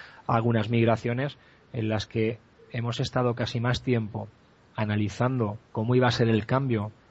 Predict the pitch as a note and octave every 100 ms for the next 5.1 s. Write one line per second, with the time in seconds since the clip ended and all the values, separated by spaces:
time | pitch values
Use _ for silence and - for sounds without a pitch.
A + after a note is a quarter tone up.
0 | _ G#2+ G2+ A2+ A#2+ - A2 G#2+ C3 C3+
1 | G#2+ G#2 _ _ _ A#2 G#2 G2+ A2+ A2+
2 | A2 G2+ G#2 G2+ B2 C3+ A#2+ A2+ G2 G#2+
3 | B2+ A2 A2 A#2 G#2 C3 A2 A2+ G2+ G2+
4 | G2+ G#2+ A2+ A2+ A2 A2 A#2 A#2+ B2 D3+
5 | E3+